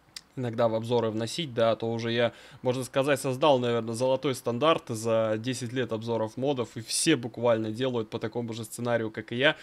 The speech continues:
но надо всё-таки, наверное, чуть-чуть сценарий уже поменять. По моду, ребята, опять же, не знаю, как я и сказал в начале ролика, смотрите сами, стоит его покупать, не стоит, я здесь оценочное какое-то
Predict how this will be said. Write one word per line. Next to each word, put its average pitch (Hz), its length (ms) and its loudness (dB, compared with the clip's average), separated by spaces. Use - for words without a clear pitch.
но 156 120 -4
надо 117 220 0
всё-таки, 110 380 -8
наверное, 107 320 -4
чуть-чуть - 340 -12
сценарий 107 400 -4
уже 104 240 -6
поменять. 107 580 -4
По 202 160 6
моду, 180 480 4
ребята, 131 540 2
опять 160 340 2
же, 107 160 -8
не 135 140 -2
знаю, 151 340 -2
как 151 180 0
я 156 60 0
и 143 60 0
сказал 143 320 0
в - 20 -4
начале 131 340 0
ролика, 165 360 0
смотрите 135 420 -4
сами, 110 300 0
стоит 185 340 0
его 147 160 -2
покупать, 131 540 -2
не 98 80 -8
стоит, 165 460 0
я 143 880 4
здесь 123 440 -2
оценочное 120 540 -4
какое-то 120 560 -2